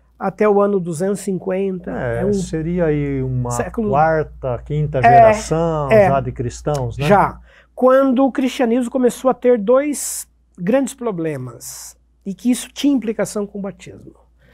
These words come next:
Speaker 1: Quais eram os problemas? Problemas doutrinários, começam a surgir muitas polêmicas doutrinárias dentro da igreja.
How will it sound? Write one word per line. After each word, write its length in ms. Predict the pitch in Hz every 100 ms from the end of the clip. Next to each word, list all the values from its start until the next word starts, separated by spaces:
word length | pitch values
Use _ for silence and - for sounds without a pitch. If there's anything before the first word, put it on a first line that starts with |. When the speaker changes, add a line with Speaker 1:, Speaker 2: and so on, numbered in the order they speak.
| _ _
Speaker 1:
Quais 180 | 254 233
eram 120 | 240
os 100 | 208
problemas? 500 | - 170 131 104 -
Problemas 340 | 233 214 208
doutrinários, 1040 | 175 226 226 170 143 135 175 277 - - - _
começam 240 | - 185 180
a 20 |
surgir 200 | 185 196
muitas 340 | 190 311 226
polêmicas 540 | - 202 165 180 180 156
doutrinárias 640 | 156 151 151 156 170 135
dentro 260 | 143 139 139
da 120 | 165
igreja. 500 | 160 135 - -